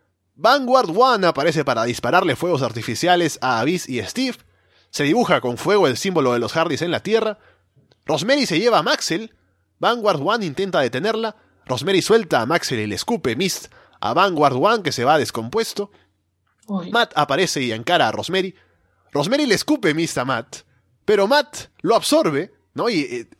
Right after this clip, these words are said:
Speaker 1: queda en éxtasis por un momento, ¿no? Al absorber el Mist. Y se lo escupe de vuelta a Rosemary cegándola. Maxel aparece sano y salvo, pero vemos que Jeff ha quedado herido. Decay se van secuestrando al señor Benjamin en la camioneta, así que esto no ha terminado,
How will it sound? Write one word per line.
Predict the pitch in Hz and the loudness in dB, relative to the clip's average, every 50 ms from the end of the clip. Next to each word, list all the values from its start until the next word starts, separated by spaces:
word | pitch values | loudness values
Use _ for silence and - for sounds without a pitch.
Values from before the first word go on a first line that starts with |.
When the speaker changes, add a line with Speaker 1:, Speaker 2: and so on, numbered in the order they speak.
| _ _ - | _ _ -10
Speaker 1:
queda | - - 220 226 196 151 | -2 0 2 2 2 2
en | 139 190 | 2 0
éxtasis | 240 - - - 139 - 135 - | -2 -2 -2 -6 -4 -4 -4 -4
por | - 131 | -2 -2
un | 156 165 | -2 0
momento, | 131 170 196 175 143 123 110 | 0 0 -2 -2 -2 -2 -2
¿no? | 131 | -2
Al | 180 180 | 0 -2
absorber | 120 - - 127 113 113 135 139 | -2 -2 -2 -2 0 2 2 2
el | 113 107 | 0 0
Mist. | 151 190 - - - - - - _ _ _ _ _ _ - | -2 -4 -6 -6 -12 -20 -20 -20 _ _ _ _ _ _ -6
Y | 165 165 | -4 0
se | - 214 | 0 2
lo | 208 | 2
escupe | 196 - - 311 254 240 | 2 0 0 0 2 2
de | 190 170 | 2 2
vuelta | 180 233 226 202 170 143 165 - - _ _ _ _ - | 2 2 0 0 0 -2 -6 -8 -8 _ _ _ _ -6
a | - 175 214 | 0 0 0
Rosemary | 190 156 135 - 151 196 220 220 190 | 2 0 -2 -2 -2 -2 -2 -2 -2
cegándola. | - - 135 120 180 226 233 214 202 202 208 214 202 _ _ _ _ _ _ _ _ _ _ _ _ | -4 -4 -4 -2 -2 -2 -2 -2 -2 -2 -2 -2 -4 _ _ _ _ _ _ _ _ _ _ _ _
Maxel | - 139 165 - - - 175 151 | -6 -2 0 0 0 2 2 2
aparece | 139 127 123 135 156 - - | 2 2 2 -2 -2 -2 -4
sano | 123 - 151 139 | -4 -4 -2 -2
y | 120 | -2
salvo, | 107 196 190 202 185 185 185 - _ _ _ _ _ _ | -2 0 0 0 0 -2 -4 -8 _ _ _ _ _ _
pero | - 135 123 120 | -8 -4 -2 0
vemos | 127 165 175 180 165 - | 0 0 0 0 -2 -2
que | - 120 | -2 -2
Jeff | 131 165 180 - - | 0 0 -2 -2 -4
ha | - 143 | -6 -4
quedado | - - 127 135 143 131 120 120 | -2 0 2 2 2 2 2 0
herido. | 131 247 269 262 269 262 _ _ _ _ _ _ _ _ _ _ _ _ _ _ _ _ | 0 0 0 0 0 -2 _ _ _ _ _ _ _ _ _ _ _ _ _ _ _ _
Decay | _ - 131 131 - 220 214 | _ -6 -2 0 2 2 2
se | - - 143 | 2 2 2
van | 175 208 220 | 2 2 0
secuestrando | - - 135 127 123 - - 226 262 277 220 - | -2 -4 -4 -4 -4 -2 0 0 2 4 4 2
al | 131 | 2
señor | 127 131 151 165 160 | 2 0 -2 0 0
Benjamin | 190 208 175 160 147 147 151 151 143 _ _ _ _ | 0 0 0 -2 -2 -2 -4 -6 -8 _ _ _ _
en | - 117 131 180 | -8 -4 0 0
la | - - | 0 0
camioneta, | - - 147 147 196 262 285 - 277 254 - _ _ _ _ _ _ _ _ - | 0 -4 -4 -2 -2 -2 -2 -2 -2 -4 -4 _ _ _ _ _ _ _ _ -8
así | 107 - - 208 | -6 -4 -4 -2
que | 175 208 | 2 2
esto | 202 - - 156 | 2 2 2 0
no | 185 | 0
ha | 208 | 2
terminado, | 170 165 151 143 160 226 240 233 233 233 | 2 0 0 0 0 0 2 2 0 -2